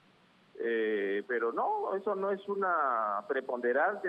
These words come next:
es algo que suceda todos los días, y son cosas que a veces se dan y que uno tiene que tener la madurez de saberlo manejar. O sea, no, por eso no vas a dejar el fútbol, ni te vas a cortar las venas, no, o sea,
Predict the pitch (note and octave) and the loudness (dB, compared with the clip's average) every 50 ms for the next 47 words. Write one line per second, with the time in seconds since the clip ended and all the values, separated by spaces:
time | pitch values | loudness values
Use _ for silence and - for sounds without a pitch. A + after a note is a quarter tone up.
0 | E3+ E3 - F#3 E3 E3+ E3+ D#3+ - C#3 - - A2+ - - D3+ D3+ D3 D3 - | -4 -2 -2 -2 0 0 -2 -2 -4 -8 -8 -8 -8 -4 0 0 0 0 0 0
1 | D3 C#3+ C#3+ C3+ B2+ C3+ D3+ E3+ F#3+ G3+ G#3 G3+ - C#3+ - - - - - C#3 | 0 0 0 0 0 2 2 2 2 2 0 -4 -10 -12 -14 -16 -18 -8 -8 -8
2 | C#3 - D#3+ D3+ D3 E3 C#3 - - A#2 C3+ C#3+ C#3 D#3+ C#3 - - - - - | -4 -2 -4 -2 0 -2 -2 0 0 0 0 0 0 -2 -4 -4 -8 -18 -20 -20
3 | _ _ - - _ - - - _ _ - D3+ C#3+ C#3+ C#3 D#3 F3+ G#3 G#3+ G#3 | _ _ -20 -20 _ -20 -20 -20 _ _ 0 2 4 4 2 2 2 0 -2 0
4 | E3+ C#3+ D3 D#3 D#3 D3 D#3 D3+ D#3 D3 C#3 B2 B2+ C3+ C#3+ C#3+ C#3 C3+ C3 B2 | 0 0 0 0 0 -2 -2 -2 -2 -2 -2 -2 -2 0 0 0 0 0 2 2
5 | B2 B2 C3 C#3 C3+ C3+ C3 C3 B2 C3 C3+ C3+ B2 B2 A#2 A#2 A2 - F#3 G3 | 2 2 2 2 0 0 0 0 0 0 0 0 0 -2 -2 -2 -2 -2 -2 -2
6 | E3+ - A#2+ - - B2+ A#2+ A2 G#2+ A2 - A2 - A2 A#2 C3+ C3 C#3 B2 B2 | -2 -6 -8 -4 -4 -2 -2 -2 -4 -6 -8 -4 -2 0 0 2 0 0 0 2
7 | B2 C3 B2+ B2+ C3+ A#2+ A2+ C3 B2 B2 A#2+ - - A#2+ C#3+ D#3+ E3 D#3+ D#3+ D3+ | 2 2 2 2 2 2 2 4 2 2 2 0 0 0 2 4 4 4 2 2
8 | C#3 B2+ A#2 - - A2 A#2+ A#2+ C3 - A2+ A2 - A#2+ A#2 A#2+ A2+ A2 A2 A#2 | 0 -2 -4 -2 0 0 0 0 0 -2 -2 -2 0 0 0 2 2 2 2 0
9 | C#3 D3+ D#3+ D#3+ D#3+ - G#3+ C4+ F4 E4 D4 B3 A#3+ A3 A3 G#3 F#3+ D3+ | 0 -2 -2 -4 -6 -4 -2 -2 0 0 -2 -2 -2 0 0 0 0 -2